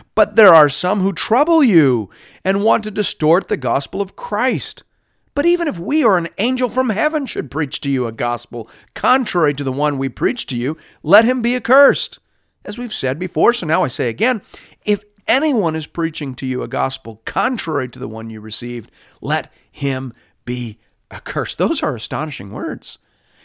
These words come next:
You can hear the urgency there. Paul has just planted this church. They're just getting started, and so quickly they're being bumped off track, as it were. So he's, he's dealing in,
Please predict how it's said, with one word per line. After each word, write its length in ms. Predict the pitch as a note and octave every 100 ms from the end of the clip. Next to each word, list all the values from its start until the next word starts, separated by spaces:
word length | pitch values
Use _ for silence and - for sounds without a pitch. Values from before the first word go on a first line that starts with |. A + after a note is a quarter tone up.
| -
You 120 | E4
can 140 | -
hear 280 | A#2 E3+ A3+
the 180 | E3 B2+
urgency 480 | G#3+ B3+ F3+ C3+ C3
there. 220 | A#2+ A2
Paul 320 | - E3+ D#3+ - -
has 220 | - C#3 - _
just 320 | D#3+ A#3+ -
planted 440 | - A#3 E4 D#4 G3+
this 220 | D#3 B2+
church. 320 | - C#3+ A#2
They're 120 | F3+
just 280 | E3+ D#4+ C#4
getting 240 | B3+ A3+ F#3+
started, 600 | - D#3+ G#3 A#3 E3 C3+
and 160 | C3
so 300 | - F#3 G#3+
quickly 560 | - - C4+ C#4+ A#3+ E3
they're 180 | C#3 C#3+
being 380 | C3 D3 D#3+ D3 - - _
bumped 460 | A2+ - G3+ A3 -
off 280 | B2 C3 -
track, 540 | - - G3+ C4 C4+
as 160 | F#3+ C#3
it 80 | C3
were. 240 | B2+ A2 - - _ -
So 140 | -
he's, 220 | D3+ D#3+ - _ - _
he's 240 | - E3 - _ -
dealing 420 | A#2+ G#3 B3 E3+
in, 140 | C#3